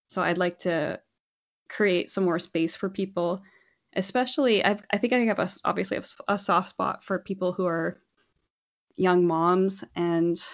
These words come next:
uh, you know, they're, in my experience was I was deconstructing and I was going through these big shifts in my, in my thoughts and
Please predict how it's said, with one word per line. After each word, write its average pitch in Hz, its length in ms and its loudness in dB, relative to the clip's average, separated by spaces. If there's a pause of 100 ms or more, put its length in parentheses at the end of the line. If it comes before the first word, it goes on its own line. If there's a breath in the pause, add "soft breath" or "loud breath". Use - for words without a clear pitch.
(520 loud breath)
uh, - 40 -14 (400)
you 196 140 -2
know, 180 80 2
they're, 180 280 0 (600 soft breath)
in 190 100 2
my 190 140 6
experience 190 500 0
was 185 180 0
I 175 140 0
was 180 160 0
deconstructing 196 800 0
and 175 80 2
I 170 60 0
was 185 80 -2
going 190 180 2
through 196 140 -4
these 180 300 0 (1300 soft breath)
big 208 280 8
shifts 208 380 2
in 185 120 6
my, 180 320 2 (160 loud breath)
in 185 160 2
my 175 120 2
thoughts - 580 -2 (240 loud breath)
and 175 280 0